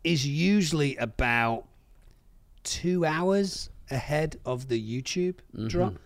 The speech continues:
Speaker 1: So lots of people will say, "Hey, I saw that the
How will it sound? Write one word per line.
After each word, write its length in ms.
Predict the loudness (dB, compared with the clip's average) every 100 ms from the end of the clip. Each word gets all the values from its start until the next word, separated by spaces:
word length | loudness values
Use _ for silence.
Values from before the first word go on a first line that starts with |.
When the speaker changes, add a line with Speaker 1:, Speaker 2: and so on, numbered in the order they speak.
| -14
Speaker 1:
So 120 | 2 4
lots 200 | 4 4
of 60 |
people 240 | 4 4 2
will 140 | 2
say, 320 | 2 0 0 -2 -12 -4
"Hey, 320 | 8 8 8 2 -16 -20 -6
I 40 | 0
saw 200 | 4 4
that 200 | 4 4
the 320 | 6 6